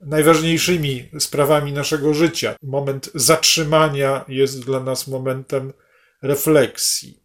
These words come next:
E, w ubiegłym tygodniu, e, rozpocząłem, e, taki, e, namysł, zastanowienie nad tym, jak, e,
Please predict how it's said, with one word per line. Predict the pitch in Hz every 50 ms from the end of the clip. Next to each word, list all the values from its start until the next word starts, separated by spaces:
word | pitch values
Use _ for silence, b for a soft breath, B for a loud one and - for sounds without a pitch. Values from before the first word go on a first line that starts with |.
| _ _
E, | - - 147 147 139
w | - - 190 -
ubiegłym | 165 139 180 233 233 226 214 180 -
tygodniu, | 185 170 151 170 175 170 147 123 117 123 117 117 117 117 123 139 165 185 175 151 B B B B B B B
e, | 147 147 147 139 139 139 135 139 139 139 139 139 139 139
rozpocząłem, | 139 151 147 - - - 151 151 - 180 185 185 170 147 135 127 120 127 127
e, | 123 120 B B B B B 151 147 135 127 127 123 123 123 - _ _
taki, | - 139 131 131 - - - - - 135 131 131 127 123
e, | 127 135 127 127 127 123 127 127
namysł, | 143 147 139 131 120 127 123 - - - 127 131 127
zastanowienie | 117 131 131 - - 139 127 127 131 123 139 151 147 131 113 110 113 113 120 127 123
nad | 131 139 147 - - - - _ -
tym, | - 143 143 143
jak, | - 139 123 151 180 208 208 - - - -
e, | 170 170 160 156 156